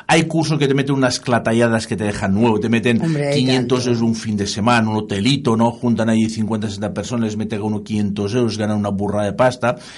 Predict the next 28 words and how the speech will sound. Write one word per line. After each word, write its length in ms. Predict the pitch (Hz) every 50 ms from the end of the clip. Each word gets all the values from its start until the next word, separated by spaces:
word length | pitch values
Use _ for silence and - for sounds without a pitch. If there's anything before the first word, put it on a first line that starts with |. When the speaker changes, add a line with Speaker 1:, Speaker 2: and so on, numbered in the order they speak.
| - - -
Speaker 1:
y, 220 | 110 113 113 113
y 60 | 113
te 100 | 113 120
hacen 200 | 120 95 123 123
un 100 | 127 123
cursillo 420 | 117 - 113 110 - - 120 120 120
chungo, 400 | 117 - - 110 107 101 101 98
chungo, 340 | 101 - 92 87 85 85
¿no? 120 | 85 101 113
Con 100 | 113 104
lo 60 | 104 101
cual, 240 | 113 127 147 165 165 - - - -
ir 140 | - 131 131
con 160 | 131 143 143 131
cuidado 240 | 131 135 135 131 127
donde 160 | 127 120 120
os 120 | 117 110 98
metéis, 380 | 110 107 104 139 147 165 196 214
¿eh? 40 | 214
Speaker 2:
Mira, 180 | 226 240 240 226 220
yo 60 | 247
en 60 | 254
la 80 | 262 254
misma 240 | 262 277 294 302 285
cena 180 | - 277 269 254
de 80 | 254
mi 160 | 247 247 233 -
casa 440 | 185 185 180 175 - 175 170 -